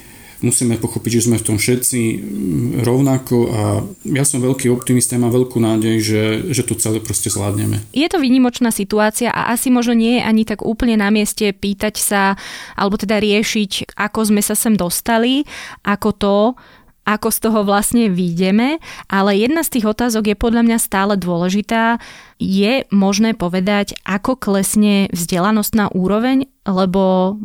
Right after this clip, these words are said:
Speaker 2: možno taký mesačný výpadok z vyučovania nie je hrozný, ale pokiaľ by to malo byť možno päť, šesť mesiacov po sebe nasledujúcich, tak to už by sa mohlo aj nejako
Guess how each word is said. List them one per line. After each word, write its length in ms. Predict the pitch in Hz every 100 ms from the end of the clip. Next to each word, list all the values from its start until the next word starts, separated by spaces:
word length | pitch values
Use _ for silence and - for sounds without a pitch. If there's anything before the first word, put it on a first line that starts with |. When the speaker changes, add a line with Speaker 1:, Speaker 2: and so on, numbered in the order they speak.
| -
Speaker 2:
možno 480 | - 202 202 208 208
taký 400 | 196 196 - 202
mesačný 640 | 185 196 202 240 - 240 220
výpadok 400 | 220 226 208 208
z 160 | 208
vyučovania 480 | 214 226 208 202 196
nie 320 | 190 196 220
je 80 | 185
hrozný, 400 | 190 185 202 190
ale 160 | 185 190
pokiaľ 320 | 196 202 196
by 120 | 185
to 80 | 196
malo 240 | 190 185 190
byť 320 | 190 190 - - -
možno 240 | 202 196 202
päť, 320 | 208 190 -
šesť 160 | 202
mesiacov 640 | 196 190 220 202 196 190 190
po 120 | 202
sebe 240 | - 208 190
nasledujúcich, 720 | 185 - 202 214 208 - 220
tak 240 | - 185
to 80 | -
už 160 | - 196
by 160 | 190
sa 160 | - 202
mohlo 320 | 202 190 190
aj 160 | - 190
nejako 340 | 190 185 202